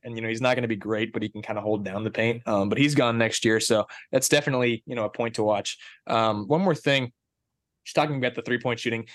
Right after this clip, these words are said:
I will give him credit. He's not great, but he's a little bit better than I thought he was. Uh, he's sitting at twenty-three percent, which is not a great mark, but I think it is enough to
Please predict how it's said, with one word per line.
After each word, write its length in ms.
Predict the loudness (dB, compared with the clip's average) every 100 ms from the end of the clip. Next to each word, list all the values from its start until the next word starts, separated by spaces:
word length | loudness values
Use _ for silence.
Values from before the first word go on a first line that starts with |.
| -20 -4
I 60 | 0
will 160 | 2
give 160 | 4 2
him 100 | 2
credit. 340 | 2 2 0 -4
He's 240 | -4 0
not 260 | 2 0 -2
great, 380 | 0 2 0 -4
but 140 | -6
he's 220 | -6 -4
a 100 | -2
little 360 | 0 2 2 2
bit 260 | 0 -2 0
better 260 | 2 2
than 140 | 0 -2
I 100 | 0
thought 220 | 2 2
he 80 | 2
was. 340 | 0 0 -6 -4
Uh, 180 | -4
he's 180 | -2 -4
sitting 300 | -2 -2 0
at 220 | -2 -2
twenty-three 480 | -6 -4 -4 -2 -4
percent, 420 | -2 -4 -2 -2 -2
which 300 | -6 -6 -10 -16 -20 _
is 160 | -8 -2
not 340 | 2 0 0
a 60 | -2
great 240 | 0 0
mark, 300 | 2 0 0 0
but 120 | 0
I 60 |
think 220 | 0 -2 0
it 40 |
is 140 | 0
enough 300 | 2 0 -2
to 260 | -2 -2